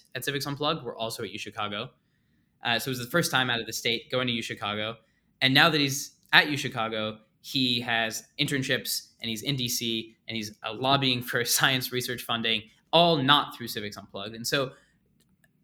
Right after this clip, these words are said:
we don't take credit for any of these kids' success because they are all, uh, awesome and they will all probably do it by themselves. But I think it does speak to, we're not just an education organization. Our curriculum is great and it's leading and all of that. But what we truly are is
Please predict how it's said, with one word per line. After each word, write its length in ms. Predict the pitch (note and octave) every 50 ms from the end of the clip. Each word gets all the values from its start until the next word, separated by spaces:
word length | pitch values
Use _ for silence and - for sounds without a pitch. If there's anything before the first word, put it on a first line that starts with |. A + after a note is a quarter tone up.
| _ -
we 160 | D#3 F#3 A3+
don't 200 | B3 G3+ A2+ G#2+ - _
take 220 | - - D3+ D3 -
credit 220 | C#3 B2+ A2 -
for 100 | A#2 -
any 140 | A#2 A#2+ B2
of 80 | A#2+
these 160 | B2 B2 - -
kids' 420 | - A#2+ A#2+ - - - - _ _ _ _ _ _ _ _
success 420 | - - C#3+ - C3+ B2+ C3+ - -
because 400 | - A2 - A2+ G#2 - - -
they 160 | A#2+ A2+ A2+
are 140 | A2+ - - -
all, 420 | A2+ A2 A2 A2 A2 - - - _ _ _ _ _ _ _ -
uh, 80 | A2 G2 - _ _ _ _ _ -
awesome 400 | B2 B2 B2 - D#3 C#3+ D3 C#3+
and 160 | - A#2+ A#2
they 60 | A2+
will 80 | A2 G2+
all 220 | - - - A2+
probably 260 | - - A#2+ G#2+ G#2+ G2
do 100 | G#2+ A2
it 100 | G#2+ -
by 120 | G#2+ G2+
themselves. 500 | G2 F#2+ - - G2+ G2 G#2 G#2+ - - - - _ _ _ _ _ _
But 100 | - C#3+
I 60 | C#3+ C3+
think 160 | C#3 F3+ D#3+
it 120 | D3 -
does 200 | C#3+ C#3 C#3+ C#3
speak 320 | - - C3+ B2 A#2+ - -
to, 320 | - B2 A#2 A2+ A2 G2 - - _ _ _ -
we're 100 | C#3+ D#3+
not 160 | F#3+ F#3 -
just 240 | - C#3+ C3 - -
an 60 | A#2+
education 440 | A2+ G#2 G#2+ - A2 G#2 G#2 - A#2+
organization. 500 | A#2+ A#2 A#2 A#2 A#2 B2 A#2+ A#2+ - C3+
Our 80 | G#2+ A2
curriculum 420 | - - C#3+ D3+ D3 D3+ B2+ A2+
is 140 | G#2 G2+ G#2
great 480 | - - G#2+ G2+ G2+ G#2 B2 - - - -
and 80 | A2+
it's 140 | G#2 G2+ -
leading 440 | G#2 G#2 G#2+ G#2+ A2+ A2+ A#2 A2 G#2
and 80 | G2+ G2+
all 180 | A2 A2+ A2
of 100 | A2 G#2+
that. 220 | - C3 C3+ D3+ - -
But 100 | A#2+ A#2+
what 100 | A#2 A2+
we 120 | A#2+ A2
truly 440 | - - - - F3+ F#3+ G3 F3 C#3+
are 220 | A#2+ A#2 A2 G#2+
is 260 | G#2+ G#2 - - -